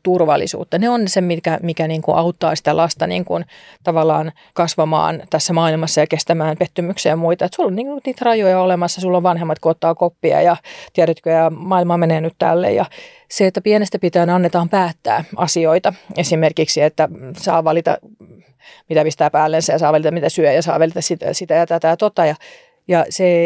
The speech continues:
ei vielä välttämättä, niin kuin se lapsi ole ollenkaan valmis siihen asiaan, eikä se niin kuin kuuluisi sitä. Että se on, niin kuin,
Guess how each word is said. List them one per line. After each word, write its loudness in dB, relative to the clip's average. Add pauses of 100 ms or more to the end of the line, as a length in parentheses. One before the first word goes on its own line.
(140)
ei 0 (120)
vielä 2
välttämättä, 0 (100)
niin -2
kuin -4
se -2
lapsi 2
ole 4
ollenkaan 0
valmis 2
siihen -2
asiaan, 2
eikä -6
se -4
niin -4
kuin -10
kuuluisi 2
sitä. 2
Että -4
se 0
on, -2
niin -4
kuin, -2